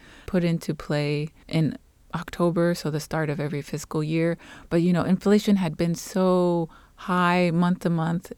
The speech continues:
there was really no way to keep pace with increasing inflation. So f-, inflation is still growing, so we're still experiencing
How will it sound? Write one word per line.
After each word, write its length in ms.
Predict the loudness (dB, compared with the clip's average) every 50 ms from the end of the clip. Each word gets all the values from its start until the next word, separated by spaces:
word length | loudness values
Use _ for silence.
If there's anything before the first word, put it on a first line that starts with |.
| -20 -18 -4 4
there 120 | 4 6
was 160 | 6 6 4
really 260 | 4 2 4 4 2 2
no 300 | 2 2 2 2 0 0
way 340 | 0 0 -2 -2 -2 -2
to 100 | -2 -4
keep 340 | -6 -6 -6 -8 -8 -8 -8
pace 420 | -10 -8 -8 -8 -8 -8 -10 -10 -8
with 160 | -8 -6 -4
increasing 600 | -4 -4 -4 -6 -8 -8 -8 -8 -6 -4 -6 -4
inflation. 540 | -4 -6 -8 -8 -8 -8 -8 -6 -6 -6 -8 -8 -10 -20 -20 -16 -4
So 160 | 2 2 2
f-, 80 | 2 2 -4 -6 0
inflation 480 | 0 4 4 4 4 4 6 6 6
is 100 | 6 6
still 380 | 2 0 2 2 4 4 2 0 -4 -8 -10 -6
growing, 420 | 2 2 4 4 4 2 2 0 0
so 140 | 0 -2
we're 100 | 0 0
still 460 | -2 -2 0 0 2 2 2 2 0 -4 -6 -10
experiencing 840 | -10 -10 -6 -2 0 2 2 2 2 2 2 2 2 2 0 -4